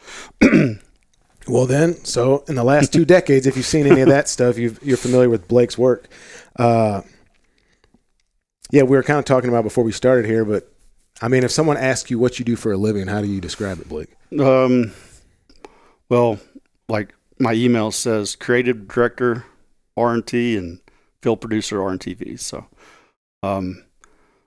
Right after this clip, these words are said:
Speaker 1: I'm a, I'm just the creative guy at R and T, basically, and have been for a while now. Um, I just, I will get to wear a lot of different hats, and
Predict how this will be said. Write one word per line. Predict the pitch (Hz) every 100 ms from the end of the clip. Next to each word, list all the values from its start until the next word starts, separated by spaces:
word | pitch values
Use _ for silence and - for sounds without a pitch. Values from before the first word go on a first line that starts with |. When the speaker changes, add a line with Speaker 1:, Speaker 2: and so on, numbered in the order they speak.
| _ _ _ _ _ _ _ _
Speaker 1:
I'm | 117 110
a, | 101 92 90 - - _ _ _ _ _ _ _ _ _ _ _ -
I'm | 120
just | 123 -
the | 117
creative | 131 120 113 107
guy | 107 104
at |
R | 101 101
and | 101
T, | - 92 95 - - _
basically, | 110 98 - 107 104
and | 104
have | 117 113 107
been | 107 107 101 - _ _ _ _
for | 113 101 101 _ -
a | 98
while | 95 92 87
now. | 87 92 98 _ _ - _ _ _ _
Um, | 104 101 98 98 101 _ _ _ _ _ _ _ _ _ _ 120
I |
just, | 110 104 -
I | 113
will | 110
get | 101 123
to | -
wear | 113 117 120 123
a | 117
lot | 92 101 107
of | 107
different | 110 98 101
hats, | 117 131 - -
and | 95 98 92 101